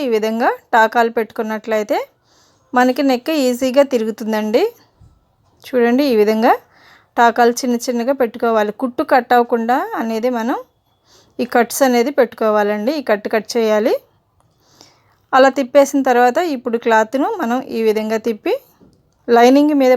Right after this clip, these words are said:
పడేటట్లు కుట్టు చూసుకోవాలి. ఈ విధంగా లైనింగ్ మీద పడేటట్లు చూసుకుంటే మనకి నెక్ అనేది ఫినిషింగ్ నీట్‌గా ఉంటుంది. చూడండి, ఇక్కడ ఈ మూలలను చూడండి, ఈ విధంగా క్లాత్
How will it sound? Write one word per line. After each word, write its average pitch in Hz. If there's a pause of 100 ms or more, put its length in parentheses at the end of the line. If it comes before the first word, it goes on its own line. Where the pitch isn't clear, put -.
(120)
పడేటట్లు 220 (120)
కుట్టు 247 (120)
చూసుకోవాలి. - (1120)
ఈ -
విధంగా 240
లైనింగ్ 240
మీద 240
పడేటట్లు 220
చూసుకుంటే 220 (500)
మనకి 226 (800)
నెక్ 240
అనేది 240 (180)
ఫినిషింగ్ 269
నీట్‌గా 226 (100)
ఉంటుంది. 190 (800)
చూడండి, 254
ఇక్కడ 277 (760)
ఈ 254
మూలలను 254 (120)
చూడండి, 247 (100)
ఈ -
విధంగా 240
క్లాత్ 233